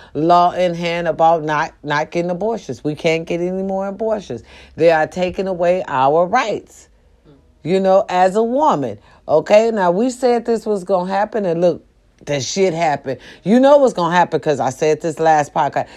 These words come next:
It's gonna be a lot of down low backyard motherfucking abortions, and y'all know that. The rich is gonna get richer. The poor, we are going to get poor. Okay? It's a-, it, it's, like, designed for us to fail.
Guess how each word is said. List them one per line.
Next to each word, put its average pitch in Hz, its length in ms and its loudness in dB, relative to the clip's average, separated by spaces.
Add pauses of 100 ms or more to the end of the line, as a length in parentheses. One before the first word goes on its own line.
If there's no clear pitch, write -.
(120)
It's 180 180 2
gonna 165 240 2
be 160 160 2
a 156 80 8
lot 156 320 4
of 160 100 -4
down 160 440 2
low 156 180 4
backyard 156 840 0
motherfucking 160 1000 -2 (340)
abortions, 175 760 2
and 156 140 -2
y'all 156 220 2
know 156 220 0
that. 131 220 -2
The 147 120 -2
rich 160 260 0
is 180 140 -4
gonna 202 240 -2
get 254 240 -2
richer. 208 440 0 (300)
The 170 160 4
poor, 190 540 4
we 170 240 -2
are 151 180 4
going 185 460 -2
to 170 200 -6
get 151 320 -2
poor. 95 440 -4 (680)
Okay? 175 460 4
It's 175 180 -2
a-, 202 320 0
it, 214 220 0
it's, 214 220 0
like, 220 320 2
designed 202 720 2
for 185 140 -2
us 190 320 2
to 202 100 -8
fail. 214 540 -8